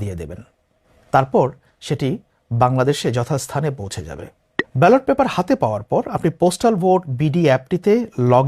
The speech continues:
in করুন এবং log in করে আপনাকে যে খামটি পাঠানো হবে সে খামের উপরে একটি কিউআর কোড থাকবে, সেটিকে স্ক্যান করতে হবে। এবং মনে রাখবেন, স্ক্যান করার সময় আপনার মোবাইল ফোনের লোকেশন শেয়ারিং অপশন অবশ্যই চালু রাখতে হবে, অন্যথায়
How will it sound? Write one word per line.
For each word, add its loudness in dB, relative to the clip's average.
in -2
করুন -10
এবং 0
log 4
in 0
করে -2
আপনাকে 2
যে 2
খামটি 2
পাঠানো 2
হবে -2
সে 0
খামের 0
উপরে 0
একটি -4
কিউআর 4
কোড -2
থাকবে, -8
সেটিকে -2
স্ক্যান 0
করতে -12
হবে। -12
এবং 4
মনে 6
রাখবেন, 2
স্ক্যান 4
করার 4
সময় -2
আপনার 0
মোবাইল 4
ফোনের -4
লোকেশন -4
শেয়ারিং 0
অপশন -4
অবশ্যই 2
চালু 2
রাখতে -12
হবে, -12
অন্যথায় 2